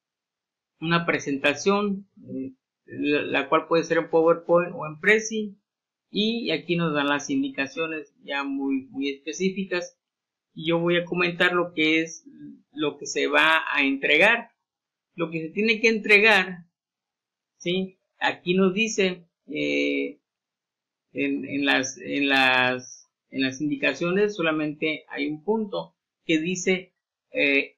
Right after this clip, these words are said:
integrarás, es decir, vamos a integrar, eh, en un archivo de texto. Yo por eso les comentaba que, eh, que deben de realizar un archivo en Word separado del que ya se está llevando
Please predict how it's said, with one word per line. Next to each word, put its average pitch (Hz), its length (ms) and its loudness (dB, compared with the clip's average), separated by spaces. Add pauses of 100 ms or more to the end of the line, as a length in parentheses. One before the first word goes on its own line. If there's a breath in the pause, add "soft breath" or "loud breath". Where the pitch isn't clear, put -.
(140)
integrarás, 156 1120 4
es 160 100 -8
decir, 156 240 -8
vamos 170 340 -4
a 160 120 -2
integrar, 143 1040 0 (640)
eh, 131 400 -2
en 143 80 -2
un 165 180 2
archivo 180 540 2
de 147 100 4
texto. 170 720 0
Yo 151 140 -6
por 156 140 -2
eso 147 140 -6
les 147 140 -8
comentaba 147 760 -2
que, 131 380 -8 (220)
eh, 120 420 -12 (1040)
que 147 140 2
deben 175 300 2
de 147 440 2
realizar 135 440 0
un 170 100 0
archivo 165 420 -2
en 147 200 -2
Word 160 220 4 (280)
separado 151 720 2
del 135 280 -4
que 127 200 -2
ya 143 140 2
se 170 100 -8
está 156 240 -4
llevando 160 640 2